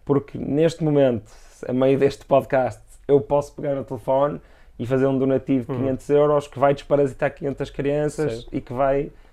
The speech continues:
Speaker 1: praticamente, não é?
Speaker 2: Uhum.
Speaker 1: Há uma medida que é Quality Additional Life
Speaker 2: Uhum.
Speaker 1: Years. Se calhar vou acrescentar Quality Additional Life Years setenta, oitenta, que é uma vida.
Speaker 2: Sim.
Speaker 1: E então é, é um dilema que eu gosto muito, porque,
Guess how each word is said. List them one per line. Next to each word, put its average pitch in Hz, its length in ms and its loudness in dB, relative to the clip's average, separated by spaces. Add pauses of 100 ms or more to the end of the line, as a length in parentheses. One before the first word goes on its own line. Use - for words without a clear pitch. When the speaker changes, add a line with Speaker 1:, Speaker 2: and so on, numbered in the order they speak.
(120)
Speaker 1:
praticamente, 131 840 -2
não 120 100 -6
é? 123 120 -2
Speaker 2:
Uhum. 123 140 -8 (120)
Speaker 1:
Há 120 80 -10
uma 117 120 -4
medida 110 360 0
que 110 100 -8
é 107 60 -4
Quality 113 460 0
Additional 110 380 -2 (160)
Life 127 140 -2
Speaker 2:
Uhum. 131 60 -6
Speaker 1:
Years. 117 420 -4 (380)
Se - 100 -20
calhar 120 180 4
vou 127 140 2
acrescentar 123 680 0
Quality 127 440 2
Additional 127 520 0
Life 123 200 -4
Years 127 480 -4 (300)
setenta, 143 680 2
oitenta, 127 540 0
que - 100 -8
é - 20 2
uma 117 160 2
vida. 120 400 0 (180)
Speaker 2:
Sim. 113 300 -10 (420)
Speaker 1:
E 127 260 4
então 143 480 4
é, 147 360 2
é 143 80 2
um 139 240 2
dilema 135 380 4
que 143 80 -2
eu 135 80 2
gosto 135 260 0
muito, 139 300 -2
porque, 110 220 -8